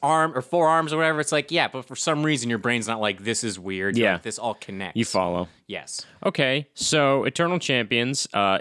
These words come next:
Speaker 2: in need of a serious plot.
Speaker 1: <laughs>
Speaker 2: Uh, but Keith, were there any characters you liked? <laughs>
Speaker 1: Um, honestly, Larson Tyler was cool 'cause
Speaker 2: Yeah.
Speaker 1: he just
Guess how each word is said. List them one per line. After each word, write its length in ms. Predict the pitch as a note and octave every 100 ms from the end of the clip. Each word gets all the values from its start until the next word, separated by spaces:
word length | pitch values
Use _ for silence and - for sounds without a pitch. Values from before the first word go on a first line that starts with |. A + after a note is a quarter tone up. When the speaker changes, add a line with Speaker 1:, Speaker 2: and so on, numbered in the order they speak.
| -
Speaker 2:
in 160 | B2
need 180 | C3+ C3+
of 80 | C3
a 60 | A#2
serious 400 | - A#2 A#2+ -
plot. 400 | F#2+ E2 E2+ -
Speaker 1:
<laughs> 20 | D4 - B4+ -
Speaker 2:
Uh, 340 | B3+ A2+ E3
but 160 | A#3 D3+
Keith, 260 | C#4 C4+
were 140 | A3+ A#3
there 120 | A#3
any 220 | - C4+ D4
characters 640 | - A#3 A#3+ A#3 B3 G#3
you 80 | G#3
liked? 520 | F3+ E3 A#3+ - -
<laughs> 100 | - - - - _ _ -
Speaker 1:
Um, 640 | G#3 B3 C4 C4+ C4+ B3+ -
honestly, 800 | F3+ B3 D#4 E4 D#4 D#4+ D#4+ D#4+
Larson 420 | C3+ E3 G3+ A#3
Tyler 400 | G#3+ G3 F#3 F#3+
was 180 | F#3 -
cool 380 | - C#3+ A#2+ A#2+
'cause 140 | A2+
Speaker 2:
Yeah. 80 | A2+
Speaker 1:
he 40 |
just 140 | -